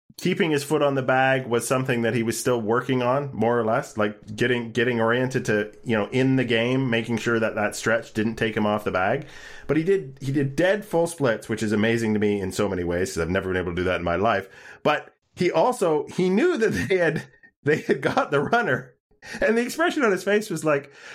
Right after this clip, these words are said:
"I guess I'll just stay down here in the splits until you review the replay. <laughs> I don't know what else I'm supposed to do."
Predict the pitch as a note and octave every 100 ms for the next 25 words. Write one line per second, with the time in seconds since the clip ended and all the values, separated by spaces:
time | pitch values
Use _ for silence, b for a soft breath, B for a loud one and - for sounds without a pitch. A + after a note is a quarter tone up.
0 | B B F#3+ A3+ A#3+ G#3+ G#3 G3+ - F#3+
1 | F3+ F3 F3+ F#3 E3 D#3 C#3 E3 E3+ -
2 | D3 D3+ D3 C#3 C3 C3 - A#2+ C3+ D#3+
3 | D#3 C3 D3 - A#2+ G#2+ - F#3 D3+ -
4 | D3+ C#3+ D3 D3+ - C#3 C3+ - E3 F3+
5 | - - - E3 A#3 C3